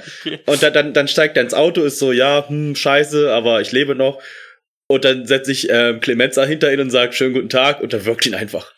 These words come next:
Speaker 1: Das ist geil, weil er zertritt er auch die Frontscheibe, also der erwürgt.
Speaker 2: Ja. Und das Auto fährt auch los.
Speaker 1: Ja, weil halt wahrscheinlich tritt er irgendwie gerade Kupplung und Gas,
Speaker 2: Hm.
Speaker 1: keine Ahnung, aber das ist, das ist echt eine krasse Todesszene, ja.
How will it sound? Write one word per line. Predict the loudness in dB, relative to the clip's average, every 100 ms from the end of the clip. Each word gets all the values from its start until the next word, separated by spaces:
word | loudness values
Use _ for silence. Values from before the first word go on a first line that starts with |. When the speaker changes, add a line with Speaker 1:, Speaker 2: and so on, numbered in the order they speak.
| _ _
Speaker 1:
Das | -16 -12 -10
ist | -10 -12 -4
geil, | -2 -2 -4 -6
weil | -6
er | -8
zertritt | -10 -12 -8 -2
er | 0 0
auch | -6
die | -16
Frontscheibe, | -14 -10 -8 -4 -4 -4 -8
also | -12 -12
der | -10 -10
erwürgt. | -10 -10 -10 -12 -8 -6
Speaker 2:
Ja. | -6 -8 -4
Und | 0
das | 2
Auto | 2 2 2
fährt | 0 0
auch | 2
los. | 4 4 2
Speaker 1:
Ja, | -2 -2 -2 -4 -8
weil | -10 -8
halt | -6 -6 -8 -14
wahrscheinlich | -12 -10 -12 -12 -18 -18
tritt | -12 -8
er |
irgendwie | -8 -8 -12
gerade | -4 -4 -4 -10
Kupplung | -16 -16 -16 -16
und | -12 -4
Gas, | -2 -2
Speaker 2:
Hm. | -6
Speaker 1:
keine | -8 -8
Ahnung, | -8 -6
aber | -4 -4 -6
das | -10 -10
ist, | -12 -10
das | -10
ist | -10
echt | -10 -12
eine |
krasse | -12 -12 -14 -18
Todesszene, | -16 -18 -20 -20 -20 -20
ja. | -20 -20